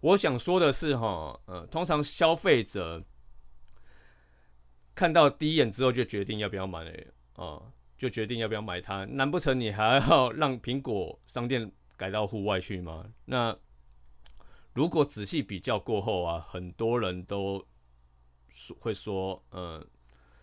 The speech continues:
颜色漂不漂亮啊，呃，见仁见智之类的。但是你如果回顾历史，你会发现哈，苹果历史，就是历年来推出这么多款的颜色，也没有像今年被批评的这么惨啊。况且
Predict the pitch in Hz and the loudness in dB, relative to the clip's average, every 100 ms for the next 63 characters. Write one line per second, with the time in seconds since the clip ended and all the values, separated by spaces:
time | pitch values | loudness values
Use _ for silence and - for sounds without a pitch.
0 | - - 104 151 120 - 120 98 - 123 | -14 -8 -4 0 0 0 -4 -4 -4 -2
1 | 104 113 95 90 85 82 82 85 - 87 | 0 0 -2 -4 -6 -6 -8 -10 -14 -16
2 | - 139 107 101 147 110 135 98 120 151 | -8 -4 -2 -2 -2 -2 -4 -6 0 4
3 | 113 101 120 156 170 131 117 110 160 160 | 4 4 2 2 2 0 0 2 4 4
4 | 107 - 113 139 170 139 170 117 - 90 | 2 2 0 2 0 2 2 0 -2 -8
5 | 87 110 120 110 117 131 90 90 78 - | -4 -4 2 2 4 2 -2 -4 -8 -14
6 | - - - - - 143 196 190 139 127 | -20 -20 -20 -20 -6 -2 -2 2 2 2
7 | 180 143 - - - _ _ 170 180 160 | 0 -4 -4 -12 -18 _ _ -4 -2 -2
8 | 190 151 120 117 127 98 104 - 120 120 | -2 0 0 0 2 2 2 -2 -2 -2
9 | 127 120 143 110 117 113 90 87 85 92 | -4 -2 -4 -2 -4 -4 -6 -8 -8 -8
10 | - 104 90 90 101 127 92 - 143 107 | -4 -4 -4 -8 -4 -4 -4 -6 -6 -6
11 | - 135 135 104 101 117 - 117 113 95 | -6 -6 -4 -4 -2 -4 -2 -6 -8 -8
12 | 90 90 151 107 92 - - - - - | -10 -6 -4 -4 -4 -8 -10 -10 -16 -20
13 | - - - - 92 - 127 110 | -20 -20 -20 -12 -10 -6 -4 -4